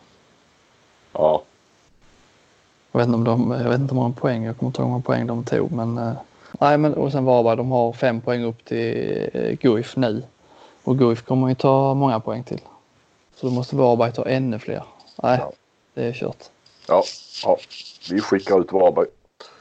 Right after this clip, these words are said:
Speaker 1: redan nu.
Speaker 2: Ja, har du något att tillägga där, Flink? Eller ska vi säga så, så länge?
Speaker 1: Ja, men det tycker jag, va? Vi håller där och, eh, så hörs vi igen, eh, efter jul och nyår.
Speaker 2: Det gör vi, ja.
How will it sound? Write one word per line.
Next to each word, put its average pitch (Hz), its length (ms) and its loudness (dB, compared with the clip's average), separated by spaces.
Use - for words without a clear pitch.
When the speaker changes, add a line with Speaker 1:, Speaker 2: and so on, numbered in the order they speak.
Speaker 1:
redan 87 260 -2
nu. 90 120 -2
Speaker 2:
Ja, 135 260 4
har 160 140 4
du 160 60 6
något 156 200 2
att - 60 -20
tillägga 160 400 4
där, 170 140 2
Flink? 143 380 -6
Eller 143 220 0
ska 139 160 2
vi 139 80 4
säga 143 200 2
så, 147 180 -2
så 139 60 -4
länge? 143 240 -2
Speaker 1:
Ja, 160 140 6
men 196 120 4
det 117 420 6
tycker 170 300 0
jag, 82 100 4
va? 85 160 4
Vi 120 200 4
håller 123 300 6
där 110 360 6
och, - 460 -4
eh, 107 720 2
så 117 300 -4
hörs 131 300 4
vi 123 80 -4
igen, 104 440 0
eh, 101 380 -2
efter - 1080 0
jul 131 260 4
och 117 60 4
nyår. 87 320 -2
Speaker 2:
Det 127 100 2
gör 156 180 4
vi, 104 100 -2
ja. 113 160 -4